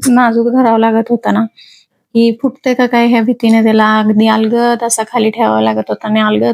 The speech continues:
उचलून हातात घ्यायला लागत होता. काय करणार ना, फ्रीज माझा एकदम जवळचा विषय आहे हो. आता तो जवळचा विषय काय मी पुढे सांगते. त्याच्यात चिक-, चिकट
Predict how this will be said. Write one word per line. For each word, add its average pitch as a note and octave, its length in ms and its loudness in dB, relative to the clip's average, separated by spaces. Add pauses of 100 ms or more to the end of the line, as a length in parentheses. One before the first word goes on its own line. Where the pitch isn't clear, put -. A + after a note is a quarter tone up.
उचलून A3 260 -6
हातात A3+ 280 0
घ्यायला G#3 360 -2
लागत G#3 160 -4
होता. A3 200 -10 (760)
काय B3 140 0
करणार G#3+ 400 0
ना, A3 200 2
फ्रीज B3+ 340 -2
माझा B3 680 0
एकदम A#3+ 480 2
जवळचा B3 360 0
विषय A#3+ 240 -2
आहे G#3+ 100 2
हो. A3 200 0 (400)
आता A#3 120 -4
तो A#3 160 -2
जवळचा A#3+ 440 0
विषय B3 260 -2
काय A#3 200 -2
मी A3+ 140 4 (100)
पुढे A3+ 160 0
सांगते. G#3+ 280 -4
त्याच्यात A#3+ 240 -2 (260)
चिक-, - 580 -8
चिकट B3+ 260 -4